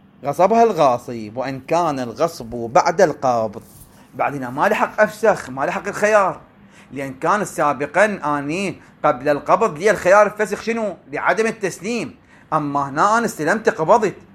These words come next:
فبالتالي بعد ما إلي حق أفسخ لعدم ثبوت الموجب للخيار، وهو سابقًا ذكرنا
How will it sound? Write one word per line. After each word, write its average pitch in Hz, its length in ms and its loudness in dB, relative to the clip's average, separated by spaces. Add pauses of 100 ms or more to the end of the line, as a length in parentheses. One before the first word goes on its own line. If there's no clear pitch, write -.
(360)
فبالتالي 151 760 0
بعد 131 380 0
ما 214 500 0
إلي 175 300 0
حق 190 400 2 (180)
أفسخ 170 1120 4 (300)
لعدم 156 760 -2
ثبوت 175 680 -6
الموجب 165 960 -4
للخيار، 131 1080 2
وهو 202 540 6
سابقًا 160 400 -2
ذكرنا 156 600 -6